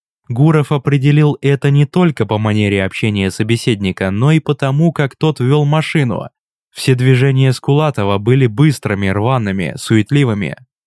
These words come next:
В их первую встречу у полковника сложилось совсем иное мнение об этом человеке. Значит, что-то в нем изменилось? "Не получится.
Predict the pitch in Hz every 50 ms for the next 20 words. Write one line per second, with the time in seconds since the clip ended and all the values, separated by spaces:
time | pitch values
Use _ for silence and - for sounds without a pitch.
0 | _ _ _ - 117 135 156 - - - 160 160 143 143 151 156 143 - - -
1 | 165 185 165 - - 117 104 104 98 107 110 110 107 - 151 143 143 139 131 139
2 | 131 - - 143 131 117 123 151 147 135 123 - - 147 143 135 - - 190 165
3 | 131 107 107 107 101 98 98 101 107 107 101 98 98 95 95 95 95 104 101 -
4 | 101 95 92 - 110 107 107 104 101 95 - - 65 - _ _ _ _ _ _
5 | _ _ - 110 104 107 113 120 120 - - 131 127 - _ _ - - - -
6 | 127 123 - 120 117 123 127 123 123 120 113 110 117 110 110 120 147 147 127 82
7 | - - - _ _ _ _ _ _ _ _ _ _ _ _ _ _ _ _ -
8 | 123 131 135 127 - 151 143 143 156 147 131 - 120 104 - - 107 80 - -